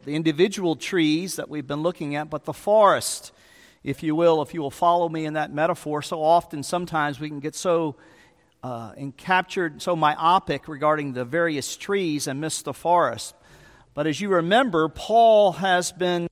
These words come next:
stressing the preeminence of the Lord Jesus Christ as the Son of God, the firstborn of creation, the one who is preeminent in all things in the creation, the one who is the heir, the one who's the son, the owner, the maker.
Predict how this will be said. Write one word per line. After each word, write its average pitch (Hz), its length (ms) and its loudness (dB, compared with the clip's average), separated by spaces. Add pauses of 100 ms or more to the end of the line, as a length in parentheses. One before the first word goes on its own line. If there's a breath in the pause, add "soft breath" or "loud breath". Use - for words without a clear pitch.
stressing 185 720 0
the 160 100 0
preeminence 190 920 0 (600 loud breath)
of 180 240 4
the 190 100 0
Lord 180 260 2
Jesus 160 460 -4
Christ 120 520 0
as 156 200 2
the 151 100 -8
Son 185 320 0
of 160 160 -2
God, 165 400 6
the 139 100 -2
firstborn 180 920 0 (100)
of 156 180 0
creation, 165 720 0
the 143 80 -8
one 156 200 -2
who 160 120 -2
is 143 140 -4
preeminent 180 920 -2 (360 soft breath)
in 143 140 -4
all 165 240 6
things 175 580 -6 (260 soft breath)
in 156 140 -6
the 160 80 -4
creation, 160 1000 0
the 135 80 -16
one 151 260 -4
who 165 240 -2
is 147 160 -4
the 151 180 -6
heir, 170 260 2
the 156 100 -2
one 160 220 0
who's 170 220 -2
the 170 100 -4
son, 175 440 0
the 165 140 -2
owner, 170 320 0
the 156 120 -2
maker. 160 500 0